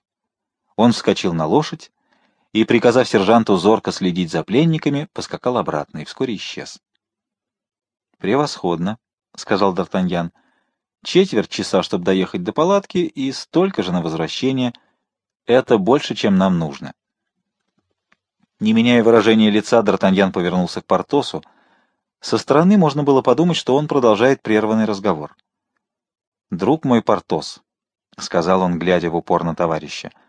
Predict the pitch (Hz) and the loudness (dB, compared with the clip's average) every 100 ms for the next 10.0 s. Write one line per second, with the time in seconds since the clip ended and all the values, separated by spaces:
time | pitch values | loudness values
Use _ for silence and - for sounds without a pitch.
0 | _ _ _ _ _ - 110 185 131 110 | _ _ _ _ _ -4 -2 -2 -2 -6
1 | 95 98 107 107 101 80 71 80 78 - | -4 0 0 0 -2 -4 -6 -14 -16 -20
2 | _ _ _ _ _ _ _ _ _ _ | _ _ _ _ _ _ _ _ _ _
3 | 98 117 185 180 160 - - _ 123 131 | 0 2 4 4 0 -2 -16 _ -2 0
4 | - 135 175 127 120 - 127 107 92 82 | 0 2 4 6 4 2 0 0 -2 -2
5 | 82 92 - _ _ _ _ _ - - | -2 -4 -10 _ _ _ _ _ -4 -2
6 | 127 - 101 120 - - 107 - 160 - | -2 -2 -2 -4 -6 -8 -8 -8 -12 -12
7 | 80 80 _ _ _ _ _ _ - 123 | -12 -16 _ _ _ _ _ _ -6 -4
8 | 160 127 110 123 120 113 104 92 95 127 | -2 0 2 2 2 0 -2 0 0 2
9 | 151 107 98 110 - 98 - 165 - | 0 0 -2 -2 -4 -8 -8 -12 -12